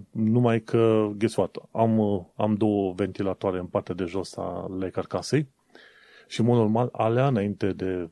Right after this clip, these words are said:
de a ajunge aerul la ele, ar fi trebuit să treacă prin niște filtre. Dar pentru că e jos și e destul de mult praf în zona în care sunt noi, pentru că e mochetă în camera asta amărâtă,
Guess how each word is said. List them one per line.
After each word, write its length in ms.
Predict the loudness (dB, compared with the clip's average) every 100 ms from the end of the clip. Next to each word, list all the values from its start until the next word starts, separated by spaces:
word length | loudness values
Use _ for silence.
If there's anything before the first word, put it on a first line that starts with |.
| -8
de 140 | -4
a 20 |
ajunge 300 | -2 -2 0
aerul 240 | -2 -2 -4
la 100 | -2
ele, 160 | 0
ar 160 | 0 -2
fi 160 | -4 -2
trebuit 280 | 0 0
să 100 | -2
treacă 240 | -2 -2 -2
prin 160 | -2
niște 260 | -2 -4 -8
filtre. 460 | -2 -2 -2 -14 -18 _ -20 -20 -2
Dar 160 | 0
pentru 240 | 2 2 2
că 100 | 2
e 220 | 4 4
jos 420 | 2 -2 -2 -6
și 140 | 0 2
e 80 |
destul 280 | 2 -2 0
de 80 | 0
mult 200 | 2 0
praf 240 | -2 -4
în 60 | -6
zona 200 | -4 -2
în 60 | -2
care 160 | -4
sunt 220 | -4 -4
noi, 100 | -4
pentru 240 | -4 -8 -6
că 60 |
e 100 | -6 -6
mochetă 480 | -2 -2 0 -2 -2
în 80 | -6
camera 380 | -6 -6 -6
asta 200 | -8 -6
amărâtă, 500 | -8 -6 -8 0 -2